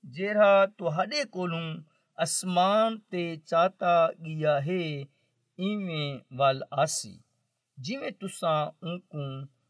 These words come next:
ਅਸਮਾਨ ਤੇ ਵੇਂਦੇ ਡਿਠੇ।" ਇਹ ਉਹ ਹੈਰਤਅੰਗੇਜ਼ ਸ਼ਖਸੀਅਤ ਦੀ ਕਹਾਣੀ ਦਾ ਸ਼ੁਰੂ ਹੈ, ਜਿਹਦਾ ਨਾਂ ਯਿਸੂ ਅਲ ਮਸੀਹ ਹੈ।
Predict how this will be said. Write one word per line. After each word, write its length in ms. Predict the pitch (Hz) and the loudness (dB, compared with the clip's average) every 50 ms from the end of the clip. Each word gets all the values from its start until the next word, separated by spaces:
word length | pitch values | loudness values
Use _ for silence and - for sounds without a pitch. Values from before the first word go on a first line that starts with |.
| _ - 139 | _ -8 -6
ਅਸਮਾਨ 640 | 147 - - - 156 156 151 151 160 170 175 180 180 | -6 -6 -8 -12 -8 -4 -4 -2 -2 -2 -2 -4 -6
ਤੇ 320 | - - 147 139 139 139 | -8 -12 -12 -12 -10 -10
ਵੇਂਦੇ 640 | 131 131 135 147 147 143 135 127 127 123 123 123 123 _ _ _ _ _ _ - - | -12 -10 -10 -10 -10 -10 -8 -8 -8 -8 -8 -10 -12 _ _ _ _ _ _ -12 -12
ਡਿਠੇ।" 360 | 170 165 - - 127 98 - _ _ _ _ _ _ _ _ _ _ _ _ _ _ _ _ _ _ _ _ _ _ _ _ _ _ _ _ - | -12 -10 -10 -12 -14 -14 -16 _ _ _ _ _ _ _ _ _ _ _ _ _ _ _ _ _ _ _ _ _ _ _ _ _ _ _ _ -8
ਇਹ 180 | 180 180 190 202 - 202 | -2 -2 -2 -2 -2 -2
ਉਹ 280 | 208 214 226 240 240 | -2 -2 0 0 0
ਹੈਰਤਅੰਗੇਜ਼ 600 | 175 165 190 196 190 - 196 185 165 180 190 190 | 0 0 0 0 -2 -4 -6 -4 -2 -2 -4 -4
ਸ਼ਖਸੀਅਤ 480 | - - 160 - - - 180 185 208 196 | -4 -8 -10 -10 -10 -8 -6 -4 -6 -6
ਦੀ 180 | 160 156 170 | -6 -8 -12
ਕਹਾਣੀ 580 | 160 156 - 165 143 147 165 185 196 214 208 196 | -8 -6 -4 -2 0 0 0 0 0 -2 -4 -2
ਦਾ 220 | 156 160 156 170 180 | 2 2 2 2 2
ਸ਼ੁਰੂ 400 | - - - - 311 302 320 208 | -2 -8 -10 -8 -6 -4 -4 -4
ਹੈ, 160 | 139 127 104 - _ _ _ _ _ _ _ _ _ _ _ _ _ _ _ _ 143 | -6 -8 -12 -14 _ _ _ _ _ _ _ _ _ _ _ _ _ _ _ _ -6
ਜਿਹਦਾ 340 | 139 156 214 226 202 180 | -2 -2 0 4 4 4
ਨਾਂ 380 | 233 202 185 175 170 170 180 196 185 _ _ - | 4 4 4 4 6 4 4 2 -2 _ _ -12
ਯਿਸੂ 560 | 135 131 165 208 196 - - - 226 220 196 | -6 -4 -2 -2 -2 -2 -4 -2 0 0 0
ਅਲ 300 | 160 160 160 160 160 - - | 0 0 -2 -6 -8 -10 -12
ਮਸੀਹ 500 | - 131 139 - - - 151 139 120 117 101 120 | -10 -6 -4 -2 -2 -2 -4 -8 -12 -12 -14 -16
ਹੈ। 160 | 101 92 | -18 -18